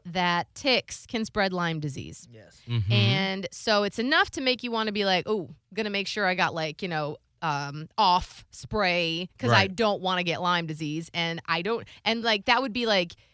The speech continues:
Speaker 1: someone coming to the ticks event. Well, not all ticks
Speaker 3: Right.
Speaker 1: carry Lyme disease. Well, I know. O-, obviously, I'm not stupid. Like, I know that all ticks don't carry Lyme disease. But it's enough of a issue that I might wanna protect myself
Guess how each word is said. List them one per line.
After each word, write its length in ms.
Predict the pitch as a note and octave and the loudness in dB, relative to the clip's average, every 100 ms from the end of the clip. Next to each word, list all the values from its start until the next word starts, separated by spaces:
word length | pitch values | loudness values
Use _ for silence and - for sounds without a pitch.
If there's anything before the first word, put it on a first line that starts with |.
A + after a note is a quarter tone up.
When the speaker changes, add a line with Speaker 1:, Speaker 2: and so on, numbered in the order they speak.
| _ _ _ - | _ _ _ -4
Speaker 1:
someone 300 | - A#3 A3 | 0 2 2
coming 220 | A3 A3 | 0 -4
to 80 | F3+ | -6
the 80 | |
ticks 260 | E3+ G3+ - | -4 -4 -4
event. 180 | F3 F3+ | -6 0
Well, 160 | A#3 B3 | 2 6
not 220 | D4+ F#4 | 6 8
all 180 | F4 F#4+ | 6 4
ticks 460 | - B3 - - - | 2 0 0 -10 2
Speaker 3:
Right. 240 | D#3+ C#3+ - - | 4 4 2 0
Speaker 1:
carry 200 | C4 A#3+ | 2 4
Lyme 200 | A3+ A3 | 2 0
disease. 240 | G#3+ B3 - _ | -4 -8 -12 _
Well, 120 | D4 | 4
I 100 | F#4 A#4 C5 | 6 8 6
know. 220 | D3+ - - | 4 -2 -2
O-, 80 | - | 2
obviously, 560 | A3 D#4+ C#4 B3+ C4+ - | 4 4 2 -2 -4 0
I'm 160 | G#3+ A#3 | 2 2
not 180 | A#3+ | 0
stupid. 380 | - B3+ E3+ D3 | -2 -6 -4 -2
Like, 160 | F#3 F#3 | 0 0
I 100 | G3 | 0
know 220 | G#3+ A3 | 2 0
that 120 | G#3+ - | 0 2
all 180 | F#3+ | 2
ticks 280 | F#3+ G#3 F#3 | 2 -2 -6
don't 300 | E3 G#3 F#3+ | -6 -6 -6
carry 220 | - G3+ | -4 -4
Lyme 220 | F3+ A#3 C4+ | 0 0 0
disease. 340 | E3+ D#3 D#3+ - - _ - | -2 -4 -8 -14 -20 _ -4
But 100 | D4 | -2
it's 140 | D4 | 0
enough 380 | C#4 C4+ C#4+ A4 | 0 2 2 0
of 160 | F#4+ A3+ | 0 0
a 100 | G3 | 0
issue 480 | - G4+ - A3+ G3 | 0 -2 -2 -2 -2
that 180 | F#3 G#3 | 0 0
I 120 | G#3+ | 0
might 320 | A3 A3+ C#4+ A3 | 0 2 2 0
wanna 200 | G#3+ G3 | -2 -4
protect 360 | F#3+ F#3 G#3 | -6 -4 -2
myself 500 | F#3 E3 F3 D#3 D#3+ | -2 -2 0 0 -2